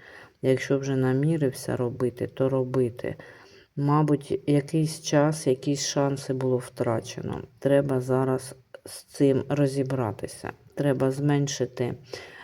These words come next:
м, стан, коли, ну, вичікуєш, нічого не робиш. Треба зменшувати слабкість. Тут,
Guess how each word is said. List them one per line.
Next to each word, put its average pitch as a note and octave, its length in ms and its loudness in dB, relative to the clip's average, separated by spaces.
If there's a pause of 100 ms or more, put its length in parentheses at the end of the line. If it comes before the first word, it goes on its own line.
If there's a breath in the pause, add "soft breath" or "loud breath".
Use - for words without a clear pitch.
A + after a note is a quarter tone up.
(320 loud breath)
м, C3 460 -2 (480)
стан, D#3 540 2
коли, C3+ 580 2 (340)
ну, D#3+ 180 2
вичікуєш, D3 960 0
нічого C3 440 0
не C3 180 2
робиш. B2 580 0 (800 loud breath)
Треба C#3+ 600 6
зменшувати C#3 1300 2
слабкість. - 840 -2
Тут, - 300 -8